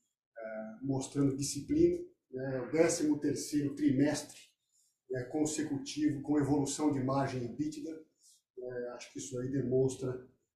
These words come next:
a nossa determinação, independentemente da adversidade do cenário, nós estamos focados aqui pra gerar resultado, e gerar resultado significa ter uma companhia sustentável que vai durar anos, né? Então, acho que isso é muito importante, a primeira mensagem que eu queria passar é essa.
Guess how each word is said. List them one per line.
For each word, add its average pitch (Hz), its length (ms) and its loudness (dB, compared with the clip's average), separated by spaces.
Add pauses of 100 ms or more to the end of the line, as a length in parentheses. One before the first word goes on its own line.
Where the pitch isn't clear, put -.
(200)
a 120 80 -10
nossa - 220 -4
determinação, 127 1120 -4
independentemente 139 880 2
da 139 100 -4
adversidade 131 600 -4
do - 80 -8
cenário, 131 400 -4
nós 135 120 -2
estamos 135 240 -2
focados 123 520 -2
aqui 117 160 -8
pra 123 140 -8
gerar 120 260 -4
resultado, 151 680 0 (600)
e 117 60 -10
gerar 123 680 -2
resultado 135 480 -2
significa 135 680 0
ter - 180 -4
uma 123 120 0
companhia 120 400 -4
sustentável 120 880 -6 (400)
que - 100 -20
vai 123 160 -6
durar 120 280 -4
anos, 113 400 -8
né? 151 200 0 (440)
Então, 139 160 -2
acho 139 100 2
que - 80 -8
isso 170 100 -4
é 143 40 2
muito 160 240 4
importante, 151 400 0
a - 40 0
primeira 147 280 4
mensagem 139 400 2
que - 40 -6
eu - 40 -10
queria 131 180 -4
passar 143 400 -2
é 160 80 6
essa. 175 420 4